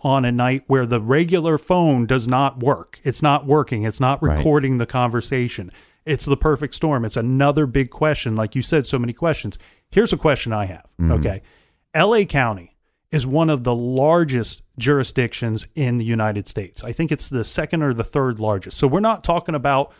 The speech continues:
Speaker 1: some podunk, uh, operation here, right?
Speaker 2: Mm-hmm.
Speaker 1: This is supposed to be one of the better operations in the country.
Speaker 2: We're not talking about a garage-based podcast.
Speaker 1: This is also a case that took place in two thousand and nine. Okay.
Speaker 2: Mm.
Speaker 1: Can we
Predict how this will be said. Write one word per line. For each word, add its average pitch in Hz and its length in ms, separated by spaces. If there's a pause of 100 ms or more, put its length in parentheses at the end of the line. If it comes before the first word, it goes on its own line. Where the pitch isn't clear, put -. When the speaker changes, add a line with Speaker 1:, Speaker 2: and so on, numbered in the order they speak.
(140)
Speaker 1:
some 143 280
podunk, 147 680 (380)
uh, 127 340 (160)
operation 135 600
here, 92 200
right? 80 220
Speaker 2:
Mm-hmm. 76 100
Speaker 1:
This 151 200
is 185 100
supposed 170 360
to 151 60
be 143 140
one 147 200
of 127 80
the 123 60
better 139 440
operations 120 840
in 123 160
the 110 60
country. 117 480
Speaker 2:
We're 113 180
not 113 220
talking 92 300
about 78 200
a 73 60
garage-based 78 1120
podcast. - 580
Speaker 1:
This 185 200
is 156 120
also 180 440
a 139 120
case 139 280
that 135 140
took - 240
place 123 280
in 117 80
two 143 180
thousand 117 420
and 104 160
nine. 127 400 (200)
Okay. 123 320 (160)
Speaker 2:
Mm. 78 280
Speaker 1:
Can 156 240
we 202 380